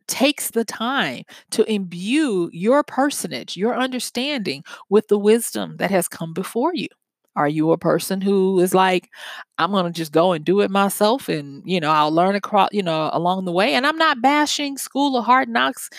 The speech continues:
You know, heck, I got a few diplomas from there myself. But what I am saying is, is in order to make use of all of the wisdom that helps you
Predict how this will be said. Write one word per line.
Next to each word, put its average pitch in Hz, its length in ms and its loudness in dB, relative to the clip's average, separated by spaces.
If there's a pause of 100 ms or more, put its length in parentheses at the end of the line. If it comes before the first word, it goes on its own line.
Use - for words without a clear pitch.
(200)
You 247 120 -2
know, 240 160 2
heck, 202 240 0
I 196 120 2
got 208 200 0
a 190 60 -2
few 220 240 -4
diplomas 208 500 -4
from 196 220 -6
there 196 140 -2
myself. - 520 -4
But 180 160 2
what 180 160 2
I 175 80 0
am 240 280 2
saying 165 420 0
is, 139 300 -4 (360)
is 175 260 4
in 190 100 2 (100)
order 302 420 2 (240)
to 214 140 2
make 190 340 0
use 208 640 0
of 156 340 2 (240)
all 285 800 4
of 220 140 -4
the 208 100 4
wisdom 208 640 0
that 196 180 4
helps 202 380 0
you 190 460 4